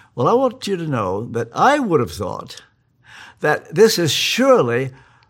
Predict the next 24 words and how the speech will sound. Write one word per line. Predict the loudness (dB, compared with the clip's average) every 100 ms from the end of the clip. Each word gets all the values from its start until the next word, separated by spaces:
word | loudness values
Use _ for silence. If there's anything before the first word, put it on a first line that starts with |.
| _
the | -2 0
greatest | -2 -2 4 6 6 2 0 0
thing | 2 2 -2 -10 -4
that | -4 -2
could | -4 -2
be | -2 -2
said | -2 2 4 4
about | 2 0 -2 -2
you | 0 4 6 6 2
or | -6 0 2 2
me, | 2 2 2 -2 -14 _ _ _ -20 -20 -16 -4
uh, | -2 -2 -4
that | -2 0 0 -4 -16 _ _ -2
we | 0 0 -4
pleased | -14 -10 2 4 6 2 -4 -6 -10 -14 _ _ _ _ _ -2
God. | 2 2 0 -8 -18 -20 _ _ _ -20 -20 -20 _ 0
You | 0
know, |
as | 0 0 0
I | 2
was | 2 0
preparing | -4 -10 -2 2 2 0 -4 -4
this | -6 -6
talk, | -4 -4 -4